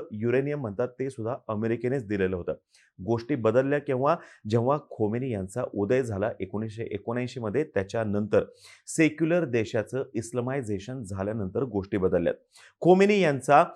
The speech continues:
अ, मोनार्कीला शंभर टक्के विरोध आहे, कारण की the concept of monarchy totally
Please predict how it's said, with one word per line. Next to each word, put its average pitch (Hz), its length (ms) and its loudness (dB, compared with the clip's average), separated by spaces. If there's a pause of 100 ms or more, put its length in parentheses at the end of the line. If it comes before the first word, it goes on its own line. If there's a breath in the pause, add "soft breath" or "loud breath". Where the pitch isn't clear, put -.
(200 loud breath)
अ, 143 260 8
मोनार्कीला 143 760 2
शंभर 143 420 4
टक्के 147 360 0
विरोध 113 420 2
आहे, 98 200 0
कारण 120 440 4
की 139 80 0
the 139 140 0 (120)
concept 147 440 0
of 135 200 -6
monarchy 139 520 2 (180)
totally 160 420 2